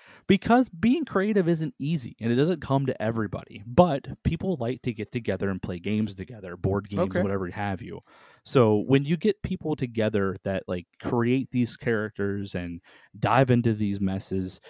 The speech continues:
Speaker 1: it's hard to really nail down, like, something that everyone's gonna get all the time. You have a,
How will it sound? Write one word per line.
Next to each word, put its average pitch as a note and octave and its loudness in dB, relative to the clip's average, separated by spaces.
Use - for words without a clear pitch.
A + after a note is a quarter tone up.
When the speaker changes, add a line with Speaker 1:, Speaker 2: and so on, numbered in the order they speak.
Speaker 1:
it's D3 0
hard F3 -2
to E3+ 0
really C3 -2
nail A#2 2
down, G2 -2
like, F#2 -8
something A#2+ 0
that A2 0
everyone's G2+ 0
gonna F2 -6
get F#2+ -4
all F2 -2
the D#2+ -12
time. F#2+ -10
You G2+ -4
have G#2+ -4
a, G2+ -2